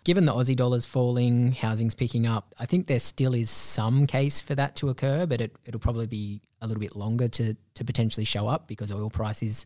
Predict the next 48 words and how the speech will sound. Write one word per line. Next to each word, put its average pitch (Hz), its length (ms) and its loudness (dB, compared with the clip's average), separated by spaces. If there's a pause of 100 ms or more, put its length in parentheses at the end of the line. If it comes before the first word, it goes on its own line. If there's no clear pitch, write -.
(140)
is 113 100 -18
falling. 135 400 -4 (220)
So 139 240 4
a - 20 6
lot 180 200 8
of 190 100 2
that 139 180 4
is, 120 240 0
is 123 160 -6
still 117 340 0
sitting 117 360 2
there, 123 140 2
in 123 100 2
my 127 160 2
opinion. 147 340 2
And, 120 280 2
and 127 120 2
the 127 60 2
third 156 480 4
thing 127 180 2
that 117 120 0
we 117 100 0
were 117 80 0
really 113 240 -2
looking 110 320 -4
at 107 100 -4
is 104 140 -6
the 110 100 -4
unknown. 95 600 -4
So 110 340 -4 (260)
at 120 140 -6
that 139 180 -2
point 135 180 4
in 113 60 2
time 117 260 0
when 107 120 0
we 104 100 -4
wrote 131 260 -2
this, 131 220 -4
it 107 40 -4
was 101 140 -6
late 107 180 -6
December, 123 540 0
we 107 100 -6
were 98 40 -8
looking 104 320 -10
at - 100 -12
fires, 127 640 0